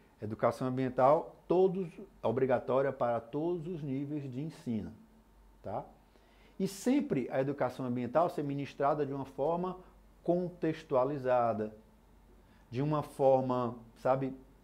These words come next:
bem complexa e não dividida. É assim que a Política Nacional de Educação do, de Meio Ambiente,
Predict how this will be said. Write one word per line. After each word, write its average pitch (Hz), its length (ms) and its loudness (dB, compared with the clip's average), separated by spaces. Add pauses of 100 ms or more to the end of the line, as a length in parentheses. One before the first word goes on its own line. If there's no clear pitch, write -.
(120)
bem 151 240 2
complexa 131 920 0
e 147 100 0
não 135 260 0
dividida. 120 880 -2 (680)
É 123 60 2
assim 151 320 2
que 214 80 -6
a - 20 -4
Política 160 460 -6
Nacional 143 400 -8
de 131 80 -2
Educação 120 420 -6
do, 120 140 -6 (160)
de 104 100 -6
Meio 107 160 -2
Ambiente, 101 500 -6